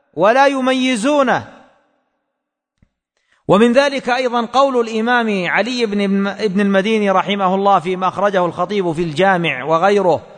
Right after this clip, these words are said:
قال: "ربما أدركت"، الإمام علي يقول: "ربما أدركت علة حديث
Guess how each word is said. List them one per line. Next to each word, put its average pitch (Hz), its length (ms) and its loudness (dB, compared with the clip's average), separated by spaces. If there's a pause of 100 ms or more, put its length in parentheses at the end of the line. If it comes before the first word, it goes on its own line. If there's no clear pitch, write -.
(440)
قال: 220 340 4
"ربما 214 1080 0 (480)
أدركت"، 196 880 -2 (140)
الإمام 226 460 0
علي 208 500 -2
يقول: 208 500 2
"ربما 214 760 0
أدركت 208 520 -2
علة 226 640 0
حديث 226 800 -2